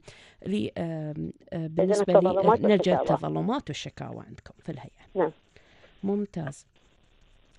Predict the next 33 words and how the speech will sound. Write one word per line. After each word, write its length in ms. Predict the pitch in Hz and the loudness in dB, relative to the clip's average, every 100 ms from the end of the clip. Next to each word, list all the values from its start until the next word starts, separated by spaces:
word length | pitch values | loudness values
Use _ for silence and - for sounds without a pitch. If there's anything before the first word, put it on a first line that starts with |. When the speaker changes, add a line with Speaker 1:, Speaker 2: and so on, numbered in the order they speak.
| 180 | -6
Speaker 1:
نتمنى 380 | - 196 190 208 | -2 0 2 2
لكم 220 | 208 135 | 0 -4
كل 180 | - 254 | -2 -4
التوفيق 440 | - 226 214 214 185 | 0 0 0 0 0
إن 40 | |
شاء 300 | - 190 214 | 0 -2 -2
الله، 140 | 226 | -2
أستاذة 260 | 190 - 196 | -4 0 6
Speaker 2:
وياك 340 | 175 180 170 | 10 10 8
إن 80 | 165 | 2
شاء 100 | 156 | 2
Speaker 1:
بدرية. 340 | 202 254 156 156 | 2 2 2 0
Speaker 2:
الله. 180 | 165 165 | 0 0
مشكورة 380 | - 190 170 | 2 6 8
وما 320 | 160 160 185 185 | 8 6 6 2
Speaker 1:
أستاذة 180 | 190 | 0
Speaker 2:
قصرت. 200 | 180 - | -2 -2
Speaker 1:
بدرية، 800 | 185 175 196 208 226 226 226 214 - 208 | -2 0 0 0 2 4 4 2 -2 -6
كلمة 360 | - 285 277 - | -2 0 0 -2
أخيرة 500 | - 175 175 180 185 - | -6 -6 -4 -4 -4 -6
توجهينها 560 | 160 160 - 175 175 170 | -8 -6 -6 -4 -4 -4
للمستمعين 640 | 170 - 170 160 220 262 | -6 -6 -6 -4 -4 -6
خلال 240 | 160 151 | -8 -10
البرنامج. 500 | 139 - - 143 - - - _ _ _ _ _ _ _ _ _ _ - | -10 -10 -10 -10 -12 -18 -20 _ _ _ _ _ _ _ _ _ _ 2
Speaker 2:
آه، 580 | 196 185 185 185 180 180 | 4 6 4 4 2 0
أتمنى 220 | - 226 220 | 4 6 6
من 120 | 196 | 4
الجميع 340 | 170 180 185 | 4 4 4
إن 60 | 175 | 2
شاء 160 | 196 | 6
الله 100 | 185 | 8
يزورونا 460 | 202 180 175 185 185 | 8 8 8 8 8
معرض 300 | 180 170 | 6 6